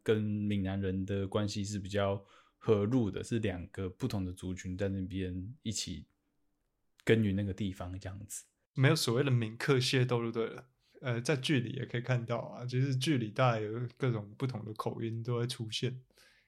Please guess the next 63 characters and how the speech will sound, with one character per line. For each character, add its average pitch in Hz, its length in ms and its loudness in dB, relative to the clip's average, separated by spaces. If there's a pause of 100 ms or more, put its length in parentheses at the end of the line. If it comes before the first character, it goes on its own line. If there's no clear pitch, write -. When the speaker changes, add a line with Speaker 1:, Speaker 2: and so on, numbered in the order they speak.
(440)
Speaker 2:
蛮 117 180 -2
有 127 100 4
趣 127 280 -2
的。 127 200 -6
有 120 80 -2
些 131 100 2
人 156 140 2
讲 113 240 -2
台 110 240 -2
语， 117 120 2
有 107 120 -4
些 113 120 0
人 113 100 0
讲 101 180 -4
客 120 200 0
语。 110 340 -8 (340)
郭 196 160 4
子 139 80 4
乾 123 140 8
虽 139 120 4
然 131 120 6
是 135 100 0
一 131 60 0
个 117 160 2 (180)
台 113 300 -2
语 120 180 2
native 120 520 -2
的， 113 500 -4
的 113 100 -4
演 107 280 -4
员， 127 280 -6
但 131 140 0
他 120 80 2
里 113 140 -2
面 117 160 -2
也 107 60 -6
是 117 180 -4
用 117 240 -2
两 113 180 -8
个 113 240 -6 (320)
语 113 200 -2
言 107 260 -4
在 113 240 0
跟 117 200 -2
不 120 120 0
同 117 160 -4
的 117 60 -6
人 123 180 -8
交 110 240 -2
流 131 200 -10
这 131 60 -8
样 120 220 -8
子， 139 160 -14 (400)
好 120 160 0
像 196 120 4
还 185 120 4
蛮 147 260 6
符 117 160 2
合 101 140 0
现 110 280 4
实 - 200 2
的 - 120 -8
哦。 123 220 -12